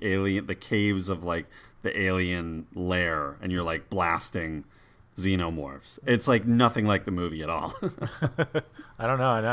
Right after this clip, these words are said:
Speaker 2: I've cer-, never seen it. Or, I don't remember it.
Speaker 1: But there was no, like, there was no Nintendo game or anything like that.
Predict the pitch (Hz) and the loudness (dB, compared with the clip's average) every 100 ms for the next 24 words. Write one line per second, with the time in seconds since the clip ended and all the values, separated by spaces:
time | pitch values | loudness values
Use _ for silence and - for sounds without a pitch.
0 | 107 104 123 120 117 110 117 113 107 - | -2 -4 -6 -6 -8 -10 -8 -10 -10 -14
1 | - - 113 110 113 147 156 147 131 123 | -18 -6 -4 -4 2 8 8 8 6 2
2 | 92 - - - 170 190 185 180 208 208 | -2 -6 -2 2 6 6 6 8 8 8
3 | - - - 180 175 190 175 175 180 156 | 2 -14 2 4 6 6 6 6 8 6
4 | 110 120 107 113 110 117 117 117 113 117 | 4 4 6 6 6 4 4 4 2 0
5 | 117 120 110 98 85 104 98 - | -2 -4 -4 -4 -2 0 0 -4